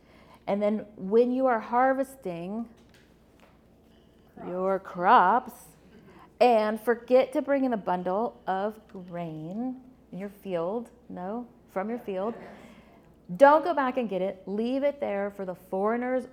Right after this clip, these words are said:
orphans, and widows. Then the Lord your God will bless you in all you do. And what was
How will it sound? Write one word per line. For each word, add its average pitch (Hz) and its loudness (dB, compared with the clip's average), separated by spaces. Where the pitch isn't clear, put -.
orphans, 202 -4
and 196 -4
widows. 165 -6
Then 190 0
the 226 -2
Lord 214 -6
your 208 -8
God 180 -6
will 180 -6
bless 175 -6
you 185 -6
in 175 -6
all 180 -4
you 180 -8
do. 175 -6
And 185 -6
what 214 8
was 254 0